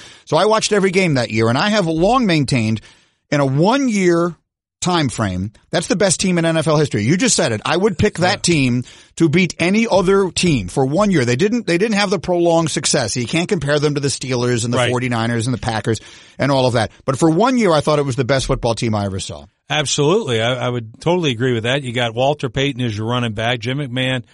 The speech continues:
Speaker 2: who was very competent quarterback, Willie Gault. Yeah, Jimbo Covert should be a Hall of, Hall of Fame tackle. I mean, they, they were, they were absolutely loaded. But you know what? I thought it was just the, um, uh, they have everything else also.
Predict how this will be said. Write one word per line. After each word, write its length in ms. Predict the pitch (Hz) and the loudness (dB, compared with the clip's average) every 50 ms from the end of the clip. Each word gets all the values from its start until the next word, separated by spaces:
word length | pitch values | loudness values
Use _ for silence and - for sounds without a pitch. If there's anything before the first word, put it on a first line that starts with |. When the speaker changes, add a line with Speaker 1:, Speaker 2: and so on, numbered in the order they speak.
| _ _ _ - | _ _ _ -6
Speaker 2:
who 80 | 131 | -4
was 100 | 127 113 | -4 -4
very 320 | 95 101 113 123 135 143 131 | -2 -2 -2 0 0 -2 -4
competent 520 | - 143 135 131 127 - 127 123 120 - | -4 -4 -4 -4 -4 -4 -6 -6 -6 -6
quarterback, 760 | - - 117 117 113 110 107 98 110 110 117 117 113 110 - | -6 -4 -2 -2 -2 -2 -4 -4 -2 -2 -2 -2 -2 -4 -6
Willie 260 | 113 123 131 135 131 | -4 -4 -2 -2 -4
Gault. 400 | 117 117 123 120 123 135 127 - _ _ _ _ _ _ _ - | -4 -4 -4 -4 -4 -6 -8 -14 _ _ _ _ _ _ _ -8
Yeah, 140 | 117 110 | -8 -6
Jimbo 360 | 101 104 127 135 131 131 131 120 | -6 -4 -4 -4 -2 -2 -4 -4
Covert 400 | - - 127 123 127 127 127 117 | -2 -2 -2 -2 -2 -2 -6 -6
should 160 | - 131 117 | -6 -6 -4
be 80 | 123 | -2
a 80 | 123 120 | -2 -2
Hall 240 | 110 117 120 120 120 | -2 -2 -2 -2 -4
of, 80 | 117 | -6
Hall 240 | 113 - 123 123 123 | -6 -4 -4 -4 -4
of 60 | 120 | -4
Fame 240 | - - 123 123 113 | -4 -6 -6 -6 -6
tackle. 360 | - 123 120 117 120 113 135 | -4 -4 -2 -2 -2 -2 -4
I 60 | 139 139 | -2 -2
mean, 160 | 147 160 175 | -2 -2 -4
they, 100 | 190 202 | -4 -4
they 140 | 196 208 226 | -2 -2 -2
were, 180 | 233 196 156 - - - _ _ _ | -2 -2 -4 -6 -10 -20 _ _ _
they 140 | - 185 226 | -2 -2 0
were 120 | 220 180 | 0 0
absolutely 460 | 151 151 156 139 - - 151 139 127 120 | -2 -2 -2 -4 -4 -4 -4 -2 -2 -2
loaded. 400 | 123 139 151 151 135 101 - - _ _ _ _ _ - | 0 0 0 0 -2 -4 -8 -12 _ _ _ _ _ -6
But 120 | 160 151 | -4 -2
you 140 | 170 196 233 | -2 -2 0
know 140 | 247 226 165 | 0 0 0
what? 320 | 135 139 160 180 196 - - | -2 -2 -2 -2 -4 -6 -6
I 180 | - 151 202 | -6 -6 -6
thought 260 | 226 - 214 180 170 160 | -6 -6 -4 -4 -4 -4
it 120 | 151 135 | -4 -6
was 440 | 127 131 135 131 131 120 110 - - _ _ _ _ _ _ _ _ | -6 -4 -4 -2 -2 -4 -4 -6 -8 _ _ _ _ _ _ _ _
just 440 | - - 165 185 180 151 - - - | -4 0 0 0 0 0 -4 -6 -6
the, 400 | 147 147 143 139 131 123 113 - _ _ _ _ _ _ _ - | -4 -4 -2 -2 -2 -4 -6 -8 _ _ _ _ _ _ _ -8
um, 420 | 131 123 117 120 117 113 107 101 _ _ _ _ _ _ - - | -6 -4 -4 -4 -4 -6 -6 -10 _ _ _ _ _ _ -20 -16
uh, 340 | 127 120 120 117 113 113 113 113 117 123 127 131 127 - - 139 139 - - | -12 -10 -8 -8 -8 -8 -10 -14 -16 -16 -14 -14 -14 -16 -16 -18 -16 -10 -4
they 140 | 156 190 208 | -2 0 0
have 100 | 196 175 | 0 0
everything 360 | 214 214 208 202 190 196 190 | -2 0 0 0 0 0 0
else 280 | 196 233 226 170 - - | 0 0 0 0 0 0
also. 440 | 214 226 214 156 - - 107 - | 0 0 0 0 -2 -6 -8 -10